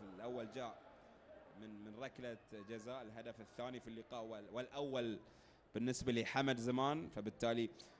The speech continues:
تألق حتى من اللاعب الواضح أمامك على الصورة السيد مهدي محمد.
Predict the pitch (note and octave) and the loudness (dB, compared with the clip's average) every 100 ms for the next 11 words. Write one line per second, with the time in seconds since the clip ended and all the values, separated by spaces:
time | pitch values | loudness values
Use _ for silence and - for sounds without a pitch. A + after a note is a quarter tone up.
0 | - - C#3 C#3 C3+ - - B2+ - C3+ | -6 2 6 6 4 2 0 0 4 4
1 | B2 A#2+ A2+ A2+ C3 A#2+ A#2+ B2+ B2+ A#2+ | 4 2 0 6 6 6 6 6 6 2
2 | A#2+ C3+ C3 - B2+ A#2 C3+ B2+ - C#3+ | 0 2 2 2 2 2 4 4 4 6
3 | C#3+ C#3 B2 B2 B2 B2 D3 C#3 C3+ B2 | 6 6 4 2 4 4 4 4 4 4
4 | C#3+ D3 D#3 | 2 4 4